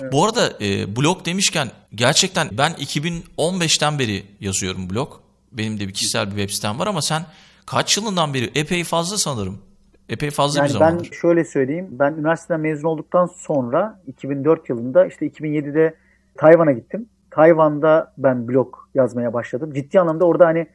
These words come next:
Speaker 1: yani bir dijital kameram vardı. Üniversitede ilk dijital kamerayı alanlardan biriyim. O dönem yeni çıkmıştı hatta. Yıllıkta benim fotoğraflarım vardı yani arkadaşlar. E, <laughs> eleştiri yani ama yapacak bir şey yok yani. O zaman fotoğrafları böyle aldık. E, yani ben o dönem mesela Tayvan'da geçirdiğim, e, dönem boyunca sürekli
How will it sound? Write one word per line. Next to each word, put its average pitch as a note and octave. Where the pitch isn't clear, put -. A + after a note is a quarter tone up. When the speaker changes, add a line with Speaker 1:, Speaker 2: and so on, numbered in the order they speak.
Speaker 1:
yani C3+
bir C#3
dijital E3
kameram E3+
vardı. C#3+
Üniversitede D3+
ilk -
dijital C#3+
kamerayı D3
alanlardan D3
biriyim. C#3
O A#2+
dönem C3
yeni C#3
çıkmıştı -
hatta. B2
Yıllıkta D3+
benim D3+
fotoğraflarım D3
vardı A2+
yani A#2
arkadaşlar. B2
E, C#3
<laughs> D#3+
eleştiri E3
yani C#3
ama C#3+
yapacak E3
bir E3+
şey F3+
yok C#3
yani. C3+
O C#3
zaman D3
fotoğrafları D3+
böyle D#3+
aldık. C3+
E, C#3
yani D3+
ben F#3
o F3+
dönem E3
mesela D#3+
Tayvan'da E3
geçirdiğim, D#3+
e, C#3+
dönem D3
boyunca C#3+
sürekli F3+